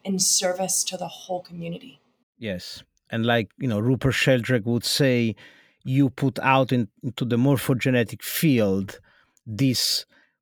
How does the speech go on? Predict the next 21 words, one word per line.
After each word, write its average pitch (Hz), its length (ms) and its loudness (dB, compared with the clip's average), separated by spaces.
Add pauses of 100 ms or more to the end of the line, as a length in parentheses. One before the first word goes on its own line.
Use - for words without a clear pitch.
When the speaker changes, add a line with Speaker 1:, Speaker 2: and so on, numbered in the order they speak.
Speaker 2:
process 135 540 2
of 117 460 0
integrating 123 680 2
your 110 100 2
shadow 110 520 2
and, 107 280 0
and 113 260 -2
being 131 220 4
whole, 113 580 4 (420)
and 123 180 0
that 135 220 4
affect, - 800 0 (540)
this, 123 320 0
this 147 280 2
energy 143 440 4
can 127 300 0
be 120 540 2
felt 131 540 2 (120)
and 110 260 -2
utilized 120 640 2
by 104 220 0